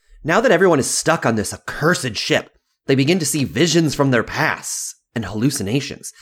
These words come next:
Captain Miller sees a vision of a crewmate he failed to save, who burned up in <laughs> space. And not only does this vision try to kill him, it produces real heat. Are they all imagining these things?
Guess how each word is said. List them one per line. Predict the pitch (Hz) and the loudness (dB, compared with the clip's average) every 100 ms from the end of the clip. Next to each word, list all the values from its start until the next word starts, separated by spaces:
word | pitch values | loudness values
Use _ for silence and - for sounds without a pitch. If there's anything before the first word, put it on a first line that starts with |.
| - - | -12 -4
Captain | 185 180 | 0 4
Miller | 180 185 | 6 6
sees | - 147 | 6 4
a | 127 | 4
vision | 139 139 139 | 4 4 4
of | 120 | 2
a | |
crewmate | 123 - 233 135 85 - - | 0 4 4 4 -2 -10 -8
he | 139 | -8
failed | 135 175 151 | 0 4 4
to | 123 | 2
save, | 170 156 95 - 135 | 2 4 2 -2 -4
who | 151 139 | -2 2
burned | 180 156 156 | 2 4 2
up | 151 | 2
in | 104 | 0
<laughs> | |
space. | - 123 156 101 - - - - - | -2 0 0 0 -4 -10 -18 -14 0
And | 147 | 2
not | 143 196 | 4 4
only | 196 151 | 6 6
does | 135 | 4
this | 131 107 | 0 2
vision | 139 135 143 | 2 4 0
try | 123 143 | 2 0
to | 123 | 0
kill | - 262 254 | 2 2 4
him, | 87 95 _ - | -2 -8 _ -20
it | - | -6
produces | 147 143 139 143 127 - - | 2 2 4 2 2 -6 -18
real | 80 87 92 98 | -12 -6 -2 0
heat. | 104 147 190 170 - - _ _ _ - | 0 0 0 0 -4 -10 _ _ _ -8
Are | 110 | 0
they | 123 | 2
all | 117 | 4
imagining | 95 92 104 131 170 180 | 2 0 0 0 0 0
these | 190 | -2
things? | - 220 240 269 - | 2 2 2 -2 -6